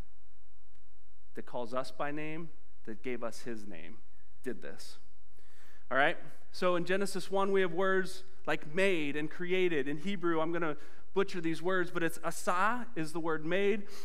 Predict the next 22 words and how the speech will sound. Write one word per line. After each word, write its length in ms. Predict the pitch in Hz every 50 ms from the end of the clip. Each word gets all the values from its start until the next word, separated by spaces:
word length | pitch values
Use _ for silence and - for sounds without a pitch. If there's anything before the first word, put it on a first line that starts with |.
| - -
and 160 | - 156 151
created 540 | - - 170 165 165 175 185 180 185 190 180
is 360 | - 160 160 165 156 143 143
bara 600 | 147 - - 147 147 147 165 156 127 113 98 104 - - - - - - -
in 120 | 135 143
Hebrew, 460 | 143 156 156 143 117 120 107 92 90 - - - - -
okay? 280 | - 151 139 151 196 202 - - - - - - - - - -
So 140 | - 175 170
these 200 | 165 190 196 180
are 120 | 185 180
specific 640 | 165 - - - 180 - - 226 214 - 220 214 -
Hebrew 320 | - 208 196 165 180 175 165
words 340 | 156 160 160 165 160 156
that 100 | - -
mean 200 | 165 165 170 175
specific 640 | 170 - - 160 - - - 160 - - 139 - -
things. 480 | - 127 107 92 - - - - - - - - - - - - - - - - - - - - - - - - -
But 120 | - 156 139
then 200 | 196 208 214 220
in 540 | 156 139 175 170 156 156 175 214 220 196 - - - - - - - - -
Genesis 520 | - 175 190 190 196 185 - 175 - - -
two, 540 | - - 277 285 226 160 156 208 262 233